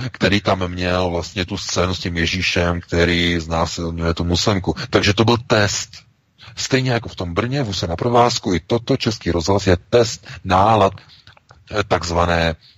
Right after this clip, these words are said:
eh, oni tomu říkají tolerance ve společnosti. To znamená, je to, je to balónek,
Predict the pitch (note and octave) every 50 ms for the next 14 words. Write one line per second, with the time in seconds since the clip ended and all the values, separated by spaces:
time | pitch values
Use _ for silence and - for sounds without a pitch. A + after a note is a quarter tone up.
0 | _ _ - - _ _ - - E2+ E2 E2 D#2+ D#2+ D#2+ D#2 D#2+ E2 D#2 - E2
1 | D#2+ D#2+ E2 E2 D#2+ E2 - E2+ E2 - - - C3 B2+ C3 A#2+ G#2+ G#2+ G2 G2
2 | F#2+ - - - F#2+ E2 D#2+ D#2 - - - D2+ C#2 D2 - - - D2 - -
3 | - - - - _ _ _ _ _ _ _ _ _ _ _ _ _ _ _ -
4 | - - - G2+ F2 A2 G#2 G2 F#2 F2+ F2+ F#2 - A#2+ G#2+ - - - A2 -
5 | - - - - - - - - - - - - E2 E2 D#2+ E2 D#2+ D#2 D#2 D#2+
6 | D#2 D2+ D2+ - - -